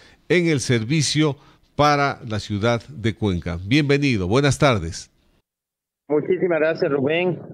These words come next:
Speaker 2: Efectivamente, como tú mencionas, el día de hoy se realizó el vuelo inaugural de las nuevas frecuencias con las que opera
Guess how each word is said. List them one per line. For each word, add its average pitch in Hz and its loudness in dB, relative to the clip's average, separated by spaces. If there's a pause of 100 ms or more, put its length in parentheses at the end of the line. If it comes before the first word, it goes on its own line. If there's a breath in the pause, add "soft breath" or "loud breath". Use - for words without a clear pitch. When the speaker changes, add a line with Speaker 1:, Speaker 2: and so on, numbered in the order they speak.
(100)
Speaker 2:
Efectivamente, 151 0
como 143 0
tú 156 -2
mencionas, 165 -2 (420)
el 131 -2
día 151 -2
de 143 -4
hoy 175 -6 (200)
se 131 -6
realizó 135 -6
el 151 -8
vuelo 147 -6
inaugural 143 -6 (420)
de 131 -2
las 127 -8
nuevas 151 -4
frecuencias 135 -4
con 127 -4
las 120 -6
que 131 -4
opera 143 -4